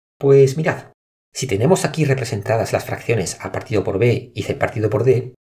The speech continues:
como la primera es menor que la segunda, este segmento tendrá menos pendiente que este. Dibujemos el triángulo que forma los dos puntos con el origen.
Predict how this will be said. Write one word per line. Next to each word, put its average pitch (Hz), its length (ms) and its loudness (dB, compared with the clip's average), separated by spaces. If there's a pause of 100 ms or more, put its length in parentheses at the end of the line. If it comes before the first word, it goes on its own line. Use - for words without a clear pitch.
(380)
como 156 180 2
la 156 100 2
primera 143 260 2
es - 120 -4
menor 120 180 -2
que 143 80 0
la 143 60 0
segunda, 147 500 -2 (340)
este - 180 -2
segmento 135 520 4
tendrá 92 280 0
menos 117 220 0
pendiente 85 360 -4
que - 100 -2
este. - 240 -6 (520)
Dibujemos 170 480 2
el 175 120 4
triángulo 156 340 2
que 135 80 4
forma 139 320 2
los 127 140 0
dos - 120 -8
puntos 120 320 0
con 113 180 0
el 82 60 -2
origen. - 380 -6